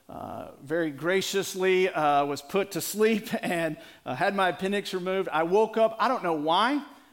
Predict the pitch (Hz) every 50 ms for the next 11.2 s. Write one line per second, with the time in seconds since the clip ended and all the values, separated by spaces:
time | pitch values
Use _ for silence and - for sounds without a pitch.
0 | - - 156 151 165 202 196 190 151 - - 156 - - 180 165 151 151 160 151
1 | - - 160 151 143 - 143 151 151 143 - 156 143 139 131 - 147 139 127 -
2 | - - - - - 170 180 180 185 190 233 254 247 247 254 240 208 - - 185
3 | 185 185 - - 247 262 - 214 202 170 151 - - - 233 208 160 156 165 185
4 | - - 151 135 - 131 131 117 113 110 - _ - _ _ _ - - - -
5 | - - - - - - - - - - - - - 190 196 - - 240 262 240
6 | 185 - - - 196 240 262 277 294 285 277 269 277 262 254 233 196 - 190 196
7 | 202 233 247 226 285 285 269 262 254 247 233 214 208 196 185 175 - 185 185 185
8 | 196 202 196 - 226 214 208 190 - 190 175 165 175 190 180 180 165 147 151 135
9 | 127 185 196 196 170 - - 156 143 143 143 143 - 175 175 170 165 165 160 156
10 | 147 - - 190 185 180 175 156 147 143 143 147 156 160 165 160 175 180 170 160
11 | 151 147 143